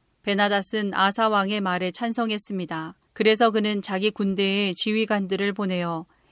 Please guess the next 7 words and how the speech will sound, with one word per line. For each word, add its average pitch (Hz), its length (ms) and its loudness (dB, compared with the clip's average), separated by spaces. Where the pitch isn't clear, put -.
이스라엘 208 440 2
마을들을 196 560 4
공격하게 208 640 -2
했습니다. 180 640 -6
그의 208 300 4
지휘관들은 202 880 0
이온과 202 720 0